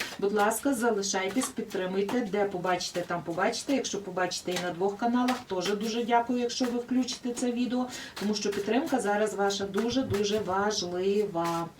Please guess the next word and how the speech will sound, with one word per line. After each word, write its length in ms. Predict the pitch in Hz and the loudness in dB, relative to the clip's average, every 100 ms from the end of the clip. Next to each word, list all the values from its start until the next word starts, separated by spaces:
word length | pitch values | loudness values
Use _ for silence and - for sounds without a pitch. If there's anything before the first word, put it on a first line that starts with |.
| - - - - - - - - - - - - - - - - - | -12 -10 -12 -12 -14 -14 -16 -18 -20 -12 -12 -12 -20 -20 -20 -18 4
Так. 480 | 277 254 233 214 | 8 8 6 2